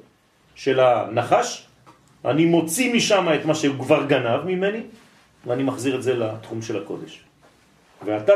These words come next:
תשופנו עקב, פירוש כשהסטרא אחרא שולט על ידי פגם היסוד, אז יש לו יניקה מנאי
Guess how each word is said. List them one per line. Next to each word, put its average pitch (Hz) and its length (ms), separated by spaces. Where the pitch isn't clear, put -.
תשופנו 160 680
עקב, 165 300
פירוש 180 320
כשהסטרא 156 640
אחרא 160 260
שולט 202 640
על 131 120
ידי 175 260
פגם 175 260
היסוד, 143 560
אז 180 320
יש 196 220
לו 180 100
יניקה 170 540
מנאי 170 520